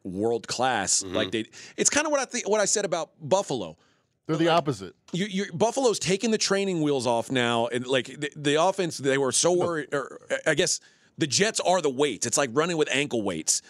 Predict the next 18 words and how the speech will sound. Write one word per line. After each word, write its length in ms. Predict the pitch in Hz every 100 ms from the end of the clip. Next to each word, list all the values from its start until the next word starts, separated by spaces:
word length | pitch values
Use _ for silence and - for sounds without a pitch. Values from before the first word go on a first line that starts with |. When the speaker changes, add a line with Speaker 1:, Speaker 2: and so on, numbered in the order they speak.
| -
Speaker 1:
Now 120 | - 180
you're 100 | 190
taking 320 | - 202 208
those 180 | 175 135
weights 320 | 160 175 -
off 220 | 127 113
your, 180 | 123 131
your 200 | 127 123
ankles. 340 | 120 117 117
You're 100 | 123
a 40 | 123
lot 180 | 208
faster 560 | - 185 180 160 139 120
when 140 | 123
the 80 | 123
defense 400 | 117 147 151 123
isn't 220 | 123 113
great. 360 | 104 123 113 85